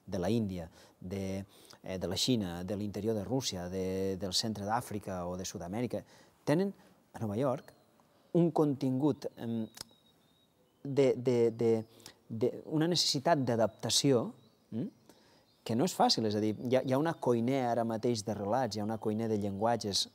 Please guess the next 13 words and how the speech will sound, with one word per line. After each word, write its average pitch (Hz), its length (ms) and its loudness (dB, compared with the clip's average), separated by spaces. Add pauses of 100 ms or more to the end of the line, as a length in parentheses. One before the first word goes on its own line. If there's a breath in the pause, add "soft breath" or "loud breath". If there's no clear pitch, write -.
mm, 101 260 -10
de, 104 240 -2
d'allò 120 240 2
que 135 80 -6
es - 80 0
pot 120 240 2
explicar 117 400 0
i 113 80 2
d'allò 110 220 2
que 107 100 -4
es - 80 -6
pot 98 240 -4
vendre, 127 400 0